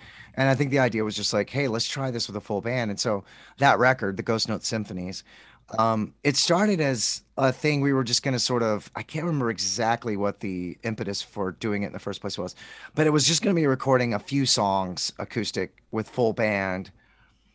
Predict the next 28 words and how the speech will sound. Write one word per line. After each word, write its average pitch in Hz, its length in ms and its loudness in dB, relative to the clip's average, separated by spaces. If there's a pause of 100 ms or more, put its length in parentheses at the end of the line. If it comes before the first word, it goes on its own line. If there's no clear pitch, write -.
(420)
uh, 104 260 4
for 120 180 -2
something. 117 320 -2
I'm 120 80 -2
not 131 200 -2
gonna 107 200 -4
re-release 98 1040 -4
or, 95 300 -2
or, 95 260 -6
or 95 100 -8
something. 98 300 -8
I, 85 260 -8 (460)
I, 95 240 0
um, 98 180 -6 (960)
and 147 380 4
it 123 240 0
worked 139 220 2
so 139 140 4
well, 135 360 6
we 127 160 2
ended 127 160 2
up 117 160 2
recording 120 300 2
that 110 120 2
whole 110 220 0
record 107 360 -2
within, 95 400 -4
like, 85 160 -6